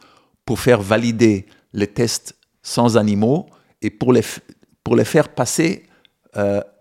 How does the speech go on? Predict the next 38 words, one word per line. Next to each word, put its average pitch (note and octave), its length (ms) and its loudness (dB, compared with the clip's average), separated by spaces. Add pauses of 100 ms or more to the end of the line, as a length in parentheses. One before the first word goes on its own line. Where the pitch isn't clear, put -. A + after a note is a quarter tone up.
(120)
à A#2+ 80 -4
travers B2+ 360 2
la, A#2 200 0
la G#2 120 -2
réglementation. A2 680 0
Donc A2 180 -2
ça, D#3+ 120 0
c-, - 140 -6 (280)
ça, - 180 -2
c'est E3 240 0
une C#3+ 140 0
chose. A#2 320 0
Donc A#2 220 2
là, D3 300 -2 (600)
là, C#3+ 380 0
ce - 180 -8
n'est A#2 60 -4
pas - 340 -4 (140)
la, G#2+ 240 -10
la, F#2+ 480 -10
si - 180 -8
vous G#2 60 -6
voulez, A#2 400 2 (400)
le G#2+ 100 0
problème, C3 520 0 (600)
ce - 140 -12
ne A2+ 40 -8
sont C3 120 -8
pas C3+ 120 0
les A#2 80 0
chercheurs, - 580 -4
c'est - 180 -4
l'industrie A2+ 420 -4
pharmaceutique. A2 760 -6 (180)
Pour B2 200 2
eux, D#3+ 160 2 (380)
c'est - 260 -6
tellement... C3+ 600 2